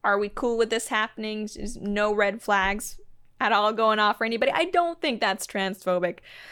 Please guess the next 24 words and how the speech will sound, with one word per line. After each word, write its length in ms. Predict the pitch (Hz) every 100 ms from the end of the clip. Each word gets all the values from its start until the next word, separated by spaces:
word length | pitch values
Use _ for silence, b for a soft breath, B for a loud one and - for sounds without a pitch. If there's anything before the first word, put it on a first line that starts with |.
| B B -
Uh, 400 | 196 196 196 190
and 240 | 220 220
a, 220 | 202 220 214
a 20 |
lot 180 | 220 254
of 120 | 269
the 380 | 220 202 185 - _ _ _ _ _ -
posts 480 | - 247 254 - - -
under 200 | 233 254
this 200 | 240 240
category 500 | 240 220 220 220 220
also 320 | 185 202 233
related 460 | 208 202 202 202 196
to 100 | 202
the 100 | 185
whole 180 | 214 185
issue 340 | 196 - 196
of 480 | - 175 160 160 -
trans 480 | - 180 175 175 190
women 240 | 180 180
in 180 | 151 156
sports, 580 | - - 240 240 240 226
which, 260 | 208 196 -
look, 240 | 185 -